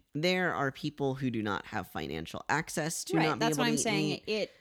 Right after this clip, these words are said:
Speaker 2: depends on the situation.
Speaker 1: There are people who, yeah, okay. I, I still hardline don't think people should be shamed for it.
Speaker 2: I think it depends on the situation.
Speaker 1: All right. That is, that is totally, totally fair. So what is,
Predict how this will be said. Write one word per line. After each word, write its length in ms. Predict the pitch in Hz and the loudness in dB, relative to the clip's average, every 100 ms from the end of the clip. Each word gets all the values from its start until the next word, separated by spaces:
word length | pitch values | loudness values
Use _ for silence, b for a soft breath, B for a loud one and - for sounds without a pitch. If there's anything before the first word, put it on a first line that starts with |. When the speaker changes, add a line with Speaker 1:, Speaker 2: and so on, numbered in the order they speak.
| - | -14
Speaker 2:
depends 260 | 202 208 | -6 -6
on 60 | 180 | -4
the 60 | 127 | -6
situation. 280 | - - | -8 -4
Speaker 1:
There 160 | 131 113 | 0 0
are 60 | 101 | 0
people 320 | 110 - 104 | -4 -4 -2
who, 340 | 95 71 65 - | -2 -4 -8 -2
yeah, 240 | 143 - | 0 0
okay. 340 | - 135 73 - | -2 -4 -6 -4
I, 160 | 110 120 - | 0 0 0
I 100 | 120 | -2
still 420 | - 139 117 - | 0 2 2 2
hardline 460 | 123 113 95 90 | 2 2 2 0
don't 160 | 90 71 | 0 -4
think 140 | 87 | -8
people 240 | - - - | -10 -10 -10
should 120 | 85 | -10
be 60 | - | -12
shamed 220 | - 52 | -12 -10
for 140 | - - | -10 -10
it. 60 | - _ - | -12 _ -4
Speaker 2:
I 80 | 254 | 0
think 140 | 262 | 0
it 60 | 240 | 0
depends 220 | 226 220 | -4 -6
on 40 | |
the 60 | 214 | -6
situation. 420 | 233 247 262 - - | -6 -8 -10 -8 -2
Speaker 1:
All 80 | 156 | -2
right. 160 | 160 - _ - | -2 -8 _ -2
That 140 | 123 | 0
is, 200 | 120 - | 0 -2
that 160 | 117 107 | -2 0
is 160 | 82 | -2
totally, 540 | - 156 165 156 147 - | 2 4 6 4 0 -6
totally 400 | - 165 156 151 | 2 2 4 0
fair. 400 | 143 - 90 82 | 0 0 0 -2
So 400 | - 156 151 151 | -2 2 6 6
what 280 | 117 151 226 | 4 2 2
is, 360 | 247 247 - | 4 0 -6